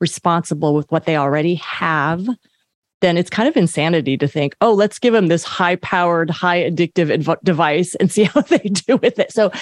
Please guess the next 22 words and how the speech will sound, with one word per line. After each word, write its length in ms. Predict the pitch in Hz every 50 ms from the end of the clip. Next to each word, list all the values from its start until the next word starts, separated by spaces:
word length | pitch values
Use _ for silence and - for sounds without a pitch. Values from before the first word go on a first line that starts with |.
| - - - -
just 280 | - 302 349 359 - -
from 160 | 453 440 370
practicality, 960 | - - 277 254 - 269 226 - 208 196 196 202 196 185 165 160 165 - - - - _ _ _ _ _ _ _ _
is 160 | 185 185 165
your 120 | 196 202
child 240 | - - 214 208 202
responsible? 840 | 214 202 - - 156 147 147 - - 147 127 139 139 135 139 143 - _ _ _ _ _ _ _ _ _ _ _ _ _ _
And 160 | - 165 160 -
if 200 | - 151 - -
they're 260 | 170 156 156 147 147 -
proving 460 | - - - 214 254 277 220 220 180 165
themselves 560 | 156 151 147 - - 139 135 143 139 - 156
responsible, 920 | 151 143 - - 135 117 131 123 - 143 - - 92 95 - - 160 - _ _ _ _ _ _ _ _ _
then, 260 | 156 156 147 143 143
okay, 280 | - 156 - - 151 139
we 100 | 139 151
can 160 | - 156 147
start 320 | - - - 135 127 127
to 80 | - 151
have 160 | - 131 123
this 160 | 123 120 -
conversation. 680 | - 135 127 113 127 131 - - 87 82 - - -